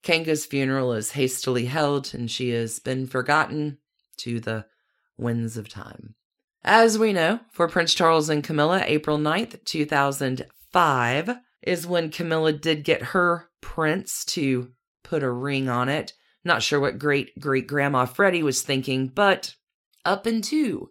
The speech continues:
Lord Andrew Tryon's death in twenty eighteen at the age of seventy-eight,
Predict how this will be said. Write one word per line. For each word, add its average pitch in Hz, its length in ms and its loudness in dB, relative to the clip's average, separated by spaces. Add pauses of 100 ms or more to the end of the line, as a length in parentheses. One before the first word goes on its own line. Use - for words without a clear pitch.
(160)
Lord 156 340 2
Andrew 139 580 0 (120)
Tryon's 127 540 0
death 151 360 4 (420)
in 160 460 0 (160)
twenty 190 260 2
eighteen 151 420 2
at 147 100 -2
the 98 120 0
age 143 200 2
of 127 100 0
seventy-eight, 160 800 2